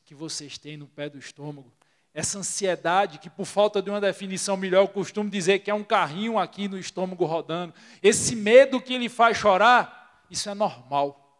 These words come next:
Isso é uma prova que vocês são humanos. Ruim seria se vocês não tivessem isso.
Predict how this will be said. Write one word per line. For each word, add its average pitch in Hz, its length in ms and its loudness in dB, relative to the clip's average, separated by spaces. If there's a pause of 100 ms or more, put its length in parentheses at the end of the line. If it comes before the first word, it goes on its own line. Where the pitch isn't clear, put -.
(840)
Isso 160 220 -12
é - 20 -6
uma 180 80 -4
prova 175 300 -2
que - 80 -18
vocês 165 300 -12
são 180 140 -12
humanos. 156 640 -18 (1300)
Ruim 214 400 0
seria 247 440 -2
se 240 140 -4
vocês 226 400 -4
não 233 160 -8
tivessem 208 520 -4
isso. 180 380 -10